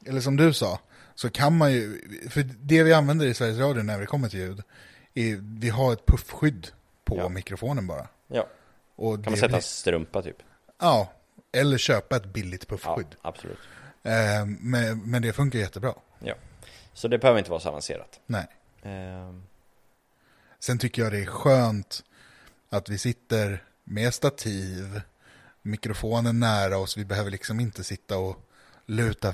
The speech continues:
Speaker 1: oss fram eller
Speaker 2: Jag tycker det är lite jobbigt för min mikro-, mitt stativ sjunker under den här podden, vilket, för mikrofonen är lite för tung för stativet.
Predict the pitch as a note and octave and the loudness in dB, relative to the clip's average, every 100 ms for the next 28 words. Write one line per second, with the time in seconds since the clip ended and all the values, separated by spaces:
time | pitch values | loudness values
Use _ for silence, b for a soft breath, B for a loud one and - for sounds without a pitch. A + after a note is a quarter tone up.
0 | - G#2+ - - F#2 A2 G#2 F2+ F2 F2+ | -4 -8 -8 -6 -4 -4 -4 -10 -10 -8
1 | F#2 F#2 F2+ F2+ - _ B B - D3 | -6 -6 -6 -6 -12 _ B B 0 0
2 | C#3 A2+ G#2 G2+ G#2+ F2 E2 G2 A2+ A2 | 2 2 2 0 0 0 0 -2 0 0
3 | - F#2+ - A2+ - G#2+ - G#2+ - - | -2 -8 -6 -6 -4 -6 -4 -6 -6 -2
4 | D#3 A#2+ F#2+ - F2 E2 F2 F2+ F2 F2 | 2 2 -2 -4 0 0 0 -2 -2 -2
5 | - - F#2 F2+ G#2+ F#2+ D2 E2 F2 F2+ | -6 -10 -8 -2 -2 0 -4 -6 -10 -10
6 | - G#2+ A2 A2+ A#2 A2+ G#2 G2 F#2+ G2 | -2 0 2 0 0 -2 0 -2 -4 -4
7 | G2+ - A2+ F2 F#2 - E2+ F#2 D2+ - | -4 0 0 0 -4 -6 -2 -4 -6 -14